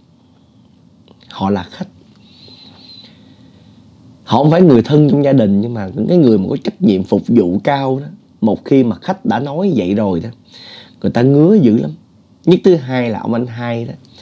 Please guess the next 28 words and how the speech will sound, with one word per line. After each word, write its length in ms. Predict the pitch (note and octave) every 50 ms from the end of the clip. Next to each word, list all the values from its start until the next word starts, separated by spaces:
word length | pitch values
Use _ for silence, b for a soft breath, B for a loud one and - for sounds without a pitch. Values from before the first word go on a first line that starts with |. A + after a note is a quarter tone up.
| b b b -
trong 220 | - A#2+ A#2+ B2
nhà 240 | A2+ G#2+ F#2+ F2 E2+
đó 120 | - A1+
là 100 | - -
cái 160 | - - A#2
người 340 | C3+ B2+ A2 G#2 F#2 E2+ E2 - B B B B B B B B B B _ - -
quyết 200 | C3 E3+ B3+ B3 B3+ - -
tâm 240 | D#3+ C#3 C3 C3 A#2+
phải 160 | B2 C3+ B2
giữ 200 | A2 G2 G#2 C3+
được 300 | D#3 B2+ G#2+ F#2 D#2+ - _ _
cái 120 | - D3 C3+ - _
cơ 280 | - F3+ F3+ F#3 F3+
nghiệp 320 | E3 C#3+ B2 A2 G2 F2 - -
của 60 | C3 B2+
cha 200 | - C3+ B2 A#2+
mẹ 280 | A2+ G2+ E2 E2 B2 -
truyền 240 | - A2+ G#2+ F2+
lại. 300 | E2 D#2 D2+ D2 D2+ E2 - _ _ _ _ _ b b b b b b b b b b b b b b b b _ _ _ -
Cho 100 | C3 C3+
nên 240 | C3+ C3 C3 C3
nghe 280 | B2+ C3 C3 C3 B2+ C3
tính 300 | C3 C3 C3+ C#3+ F3+ F#3+
thằng 160 | E3 B2+ -
em 320 | - G#2+ B2 B2+ B2 A#2+ A#2+
của 80 | C3
mình 260 | C#3 B2+ G#2+ F#2 F2
đó, 80 | F2 G#2